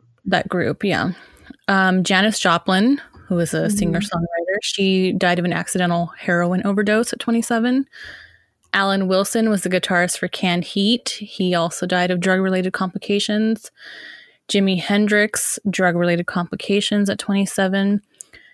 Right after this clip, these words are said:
Speaker 1: Jim
Speaker 2: Mm-hmm.
Speaker 1: Morrison, from the, he's a singer of, uh, lead singer of The Doors. He died
Speaker 2: Mm-hmm.
Speaker 1: of heart failure after a heroin overdose. There are a lot of conspiracy theories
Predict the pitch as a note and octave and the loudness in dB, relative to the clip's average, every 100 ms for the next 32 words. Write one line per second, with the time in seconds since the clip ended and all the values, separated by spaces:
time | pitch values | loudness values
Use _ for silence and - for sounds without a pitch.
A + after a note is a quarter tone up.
0 | A3+ G#3 A3 A3+ G3+ F#3 G3 G3+ - G#3 | -2 2 4 4 4 4 2 0 -2 0
1 | G#3 G#3+ A3 - F#3 F3+ F3 F3+ F3+ F#3 | 2 2 0 0 0 2 0 0 0 0
2 | F#3 F3 F3+ - _ - _ _ _ - | 0 0 -4 -10 _ -20 _ _ _ -10
3 | - F#3+ F3+ F3 - F#3+ E3+ - F3+ E3 | -2 0 2 0 -2 -4 -4 -4 -2 0
4 | F3+ F#3+ G3 F3+ E3+ E3 E3 D#3+ F#3 C4 | 0 0 0 0 0 0 2 2 2 2
5 | - - - - - A3 G#3 A#3 G#3+ - | -2 -10 -18 -20 -6 -2 2 4 4 0
6 | - A#3 - - F#3 F3+ F3+ F3 E3+ F3 | -2 -2 -2 0 2 4 2 2 0 -2
7 | - - G#3 F#3+ F3+ E3 D#3+ E3 F3 - | -4 0 2 4 2 0 0 0 -2 -4
8 | - - - - - _ G#3 G#3+ - - | -10 -12 -20 -20 -20 _ 4 4 4 2
9 | A3 B3 G3+ G3 G#3 - G3 - - E3+ | 4 4 4 2 0 0 0 0 0 0
10 | F#3+ A3 G3+ G#3 A3 A#3 A#3 | 0 -2 0 2 2 2 0